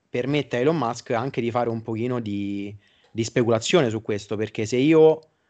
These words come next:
faccio un tweet e faccio alzare il prezzo, ma prima di fare quel tweet ho acquistato cento monete, se si alza il prezzo poi me le rivendo e, e ci ho guadagnato. Se poi faccio un altro tweet e faccio abbassare il prezzo,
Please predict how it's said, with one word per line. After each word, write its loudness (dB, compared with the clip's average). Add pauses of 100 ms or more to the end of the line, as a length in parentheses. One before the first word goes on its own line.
(120)
faccio 0
un -4
tweet -2 (440)
e -6
faccio -2
alzare -4
il -6
prezzo, -8 (100)
ma -2
prima 2
di 2
fare 2
quel 2
tweet -4
ho 2
acquistato -2
cento -6
monete, -6
se -2
si -2
alza 0
il -4
prezzo -4
poi 0
me -4
le -4
rivendo -2 (360)
e, -2
e -4
ci -4
ho -4
guadagnato. -4 (380)
Se 0
poi 6
faccio 2
un 0
altro -2
tweet -4
e -6
faccio -4
abbassare -2
il -4
prezzo, -4